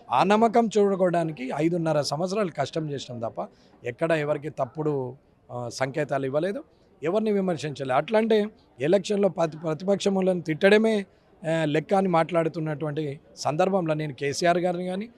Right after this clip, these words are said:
రేవంత్ రెడ్డి గారు కానీ ఏమనలేదు. వాళ్ళు ఏం చేసినా బీజేపీ కార్యకర్తలు ఎవరు కూడా అడ్డం పోవద్దన్నారు. ముఖ్యంగా కార్యకర్తలు ఒక లీటర్ పెట్రోల్ తీసుకోకుండా, ఒక్కనాడు కూడా నాతోని మందు దా-, మందు కోసం పైసలు అడగకుండా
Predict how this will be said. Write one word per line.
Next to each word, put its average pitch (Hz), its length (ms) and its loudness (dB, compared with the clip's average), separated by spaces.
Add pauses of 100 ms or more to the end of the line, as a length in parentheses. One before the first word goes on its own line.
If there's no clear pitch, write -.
(200)
రేవంత్ 180 340 0
రెడ్డి 170 200 -4
గారు 160 180 0
కానీ 175 260 -8 (300)
ఏమనలేదు. 202 520 2
వాళ్ళు 220 260 0
ఏం 220 340 2
చేసినా 208 500 0 (380)
బీజేపీ 185 340 4
కార్యకర్తలు 170 560 0
ఎవరు 185 220 4
కూడా 190 180 0
అడ్డం 147 240 -2
పోవద్దన్నారు. 120 420 -6 (340)
ముఖ్యంగా 202 720 4 (380)
కార్యకర్తలు 202 920 4 (140)
ఒక 143 160 -2
లీటర్ 208 380 4
పెట్రోల్ 202 440 2
తీసుకోకుండా, 123 580 -4 (300)
ఒక్కనాడు 226 420 6
కూడా 233 160 6
నాతోని 214 340 0
మందు 180 240 2
దా-, 175 400 -2
మందు 147 260 -2
కోసం 175 300 0
పైసలు 147 340 -2
అడగకుండా 151 560 -2